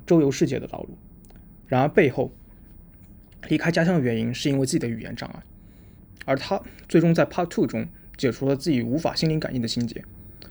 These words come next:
在母爱面前，不能在族类中做出所谓的正常交流，并没有什么问题。关于爱丽丝，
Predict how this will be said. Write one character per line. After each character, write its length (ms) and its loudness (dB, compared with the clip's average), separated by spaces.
在 200 6
母 100 2
爱 140 2
面 160 -2
前， 200 -10
不 80 6
能 140 8
在 120 8
族 140 0
类 160 6
中 180 2
做 180 4
出 260 0
所 160 -4
谓 120 4
的 60 4
正 160 2
常 180 -2
交 180 -4
流， 140 -8
并 120 8
没 60 8
有 120 4
什 100 -8
么 80 -4
问 160 -6
题。 180 -14
关 180 10
于 40 10
爱 120 6
丽 80 8
丝， 240 0